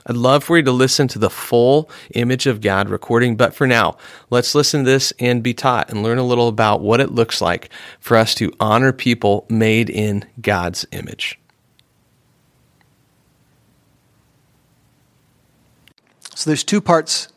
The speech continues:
Speaker 2: to tonight. The first part is the image of God and justice.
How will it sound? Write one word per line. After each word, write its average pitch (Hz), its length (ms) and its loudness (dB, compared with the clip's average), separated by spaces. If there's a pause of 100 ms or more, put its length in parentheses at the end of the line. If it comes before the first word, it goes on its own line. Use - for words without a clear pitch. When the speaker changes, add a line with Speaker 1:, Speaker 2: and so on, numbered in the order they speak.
Speaker 2:
to - 120 -10
tonight. 139 280 -4 (200)
The 156 60 -2
first 160 300 -2
part 156 260 2
is 151 300 0 (520)
the 175 120 -6
image 165 240 2
of 147 100 -4
God 151 240 4
and 143 120 -2
justice. - 720 -4